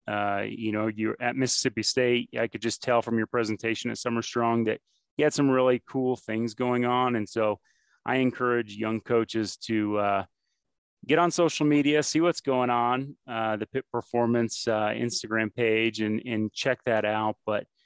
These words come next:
Stephanie, I wanna give you a chance to share your contact info if anyone wants to reach out listening in today.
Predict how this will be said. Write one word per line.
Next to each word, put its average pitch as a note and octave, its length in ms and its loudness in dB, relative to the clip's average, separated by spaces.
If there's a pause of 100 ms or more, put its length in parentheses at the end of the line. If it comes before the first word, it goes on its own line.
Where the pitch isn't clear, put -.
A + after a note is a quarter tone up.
(240)
Stephanie, C#3+ 360 2
I C3 40 4
wanna C3 160 2
give B2+ 160 0
you B2+ 100 4
a A#2+ 60 2
chance A#2+ 580 -2
to A2+ 380 -2
share A#2 400 2
your A2 220 0
contact C3 500 -4
info D#3+ 340 -2
if G#2 100 -6
anyone A2+ 300 -2
wants A2+ 240 -4
to A2 60 -6
reach A2 280 -2
out A2+ 240 0
listening A#2 360 -4
in A#2 100 -4
today. F#2+ 240 -4